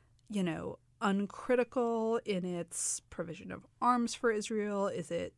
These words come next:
seeing the U S as, you know, ineffective in encouraging Israel to conduct the war in a different way? Is it sort of, uh, undue deference to Ne-,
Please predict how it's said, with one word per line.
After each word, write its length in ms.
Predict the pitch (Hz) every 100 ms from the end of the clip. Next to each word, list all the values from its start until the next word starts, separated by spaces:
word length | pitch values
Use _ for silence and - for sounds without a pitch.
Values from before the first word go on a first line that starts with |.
| -
seeing 640 | - - 202 180 175 180
the 80 | 175
U 140 | 170
S 260 | 165 160 - -
as, 540 | 180 170 170 170 - - - - _ _ _ _
you 140 | - 190
know, 60 | 202
ineffective 880 | 202 190 - 190 - 214 190 185 180 -
in 540 | 185 185 180 175 175 _ _ -
encouraging 1000 | 190 180 - - 180 180 175 175 175 185
Israel 440 | 196 180 180 - 180
to 180 | - 185
conduct 560 | - - 165 160 -
the 100 | -
war 520 | 175 175 180 175 170 - -
in 160 | 175
a 60 | -
different 420 | 180 - 185 226
way? 240 | 254 233
Is 120 | 220 190
it 100 | -
sort 160 | 196
of, 200 | 185 190 -
uh, 140 | 185 -
undue 400 | 208 190 196 175 170
deference 560 | 175 - - 180 180 -
to 140 | -
Ne-, 180 | 185 -